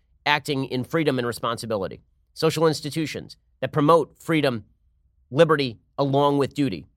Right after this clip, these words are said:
If you don't have those social institutions, people lack purpose. And that lack of purpose has serious consequences. It leads to depression. It leads to suicide. It leads to drug use. There are actual consequences to believing that there is no purpose in life.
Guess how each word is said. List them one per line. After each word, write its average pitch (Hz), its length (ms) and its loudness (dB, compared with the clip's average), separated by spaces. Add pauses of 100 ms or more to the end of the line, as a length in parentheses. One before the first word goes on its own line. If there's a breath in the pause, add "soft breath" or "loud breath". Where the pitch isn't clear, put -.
(220)
If 113 80 -6
you 170 40 4
don't 175 120 6
have 175 120 0
those 170 140 -2
social 175 260 -2
institutions, 190 520 -4
people 143 200 -6
lack 120 180 -2
purpose. - 420 -14
And 131 100 -8
that 139 120 0
lack 165 200 2
of 151 80 -10
purpose 156 260 -2
has 113 160 -10
serious 170 380 -2
consequences. 117 680 -10 (280)
It 78 60 -14
leads 64 180 -12
to - 60 -8
depression. 156 480 0 (200)
It - 80 -8
leads 69 200 -10
to 120 100 -10
suicide. 147 560 0 (120)
It - 60 -14
leads - 200 -12
to 120 80 -12
drug 151 240 2
use. 135 240 -6 (220)
There 131 100 0
are 131 120 -4
actual 175 380 0
consequences 107 720 -6 (280)
to 123 260 -6 (320)
believing 147 380 2
that 117 100 -8
there 131 120 0
is 117 120 -4
no 123 120 -2
purpose - 380 -4
in - 180 -8
life. 120 320 -4